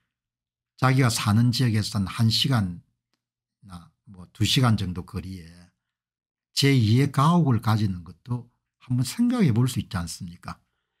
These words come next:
그게 유효 수요를 창출하는 거지 않습니까? 부자들만 이렇게 팔당댐 부근이나 그런 하류에 그런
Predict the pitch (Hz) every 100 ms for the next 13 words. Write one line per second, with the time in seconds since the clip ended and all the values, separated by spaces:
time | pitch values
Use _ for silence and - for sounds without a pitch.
0 | _ - 139 135 120 143 135 196 190 -
1 | _ _ - - 156 160 220 196 120 -
2 | _ - - 101 - 117 110 104 - 80
3 | 80 - 78 - - _ _ _ _ _
4 | _ _ _ _ 113 110 147 165 131 120
5 | 110 95 104 101 - 85 95 104 _ _
6 | _ _ _ _ _ _ _ _ - 131
7 | 117 135 127 131 113 98 - 98 104 107
8 | 95 90 - 110 95 92 - 92 107 110
9 | 92 - _ _ _ _ _ _ _ _
10 | _ 92 87 90